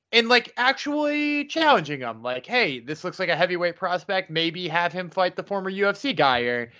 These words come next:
"Hey, this is a women's featherweight prospect. Maybe have him fight somebody who fought for a U F C title one time."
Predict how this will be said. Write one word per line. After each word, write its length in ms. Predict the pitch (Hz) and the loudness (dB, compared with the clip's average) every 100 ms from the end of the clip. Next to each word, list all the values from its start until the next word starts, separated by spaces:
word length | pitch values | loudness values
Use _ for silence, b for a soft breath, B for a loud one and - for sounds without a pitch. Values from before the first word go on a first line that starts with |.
| b b | b b
"Hey, 260 | 220 214 | 2 4
this 180 | 160 165 | 4 -2
is 100 | 160 | -4
a 60 | 160 | -2
women's 520 | 175 180 175 175 156 | 0 0 -2 -6 0
featherweight 420 | 196 196 185 175 | 4 6 4 2
prospect. 500 | 156 180 165 160 127 | 2 2 2 0 -2
Maybe 360 | 131 151 160 160 | -2 -2 -2 0
have 320 | 165 170 160 | 2 2 0
him 240 | 175 170 | -4 -4
fight 260 | 160 175 165 | -4 -2 -2
somebody 340 | 190 175 180 | -4 -2 -2
who 160 | 180 196 | -2 -4
fought 280 | 170 196 175 | 4 4 4
for 100 | 196 | 0
a 60 | |
U 160 | 190 202 | 2 0
F 80 | 190 | 0
C 100 | 220 | 0
title 280 | 247 226 156 | 2 2 2
one 140 | 147 | 0
time." 240 | 147 131 | 2 0